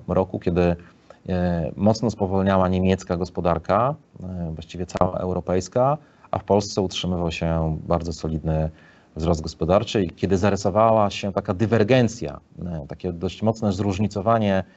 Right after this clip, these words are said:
sytuacji gospodarczej w Niemczech i w, i w Polsce, niewidoczne przez szereg, e, poprzednich lat. No i ta kuloodporność polskiej gospodarki też, można powiedzieć, zafunkcjonowała w trakcie pandemii, kiedy sobie radziliśmy relatywnie dobrze w takich ekstremalnie trudnych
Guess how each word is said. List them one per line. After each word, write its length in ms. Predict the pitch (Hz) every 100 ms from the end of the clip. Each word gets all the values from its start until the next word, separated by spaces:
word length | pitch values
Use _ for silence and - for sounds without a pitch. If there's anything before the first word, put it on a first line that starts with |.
| _ _ _
sytuacji 480 | - 87 101 98 90
gospodarczej 540 | 90 95 98 90 90
w 60 | 87
Niemczech 380 | 101 101 87
i 40 | 87
w, 80 | - -
i 40 |
w 60 | 80
Polsce, 380 | 92 78 - 82
niewidoczne 600 | 113 113 120 151 - 117
przez 260 | - 104
szereg, 380 | - 117 107 101 _ _
e, 200 | - 92
poprzednich 600 | 85 - 87 85 80 80
lat. 220 | - - - - - - - -
No 100 | 113
i 60 |
ta 220 | 117 123
kuloodporność 760 | 117 - 135 127 - 127 127 117
polskiej 340 | - 110 -
gospodarki 540 | 104 104 104 107 104 101
też, 260 | 98 -
można 200 | - 90
powiedzieć, 280 | 85 95 95
zafunkcjonowała 880 | 80 - 104 101 - 98 92 95 90
w 60 | 87
trakcie 280 | 90 -
pandemii, 420 | 90 90 87 87 85
kiedy 180 | -
sobie 240 | 87 80 87
radziliśmy 460 | 85 80 85 -
relatywnie 440 | 82 87 85 87 87
dobrze 240 | 87 87
w 40 | 82
takich 340 | 80 87 -
ekstremalnie 520 | 73 - 87 87 85
trudnych 420 | 85 87 87 87